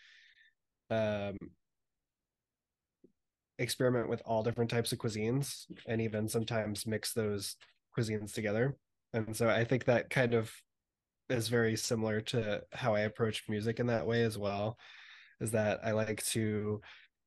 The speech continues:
um, try a-, all sorts of different, um, uh, you know, music from all sorts of different backgrounds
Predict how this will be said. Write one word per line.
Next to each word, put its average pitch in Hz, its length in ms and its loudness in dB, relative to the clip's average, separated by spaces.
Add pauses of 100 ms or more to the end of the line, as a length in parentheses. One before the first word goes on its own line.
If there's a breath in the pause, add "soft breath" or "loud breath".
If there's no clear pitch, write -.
(120)
um, 101 540 2 (120)
try 110 500 6 (180)
a-, 120 60 0
all 110 280 2
sorts 113 300 0
of 110 80 -2
different, 107 480 0
um, 98 520 0 (1800 soft breath)
uh, 101 400 -2 (600)
you 156 80 6
know, 147 140 8
music 143 300 4
from 143 140 6
all 120 240 2
sorts 123 240 -2
of 127 60 -4
different 120 260 0
backgrounds 110 760 -2